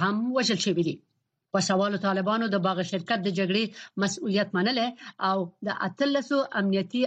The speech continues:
عسکرو د مرګ ژوبلې ادعا یې کړې ده. د افغانستان د اسلامي جمهوري دولت د مرکچي هیئت غړي حفیظ منصور د طالبانو په مذاکره چي استازو تور لګولی دی چې رغونکو او ګټورو خبرو ته لیواله نه دي.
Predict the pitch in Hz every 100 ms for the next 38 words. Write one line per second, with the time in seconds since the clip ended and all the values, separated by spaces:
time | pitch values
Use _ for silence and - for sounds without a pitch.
0 | - 185 - 247 254 208 190 170 202 196
1 | 180 185 175 - _ - 214 175 202 214
2 | 180 165 165 151 147 - _ _ _ -
3 | 185 185 220 233 208 294 277 247 - 226
4 | 233 262 226 214 202 202 240 220 214 196
5 | 214 208 214 233 202 190 - 233 202 -
6 | 208 165 202 196 196 208 190 190 180 -
7 | 220 208 190 185 180 208 214 214 - 190
8 | 185 180 180 190 175 208 180 208 196 180
9 | 175 254 233 190 190 196 190 185 190 180
10 | 170 - - 185 196 160 185 247 247 254
11 | 254 - 196 185 180 180 202 269 185 202
12 | 185 190 190 180 180 180 175 190 180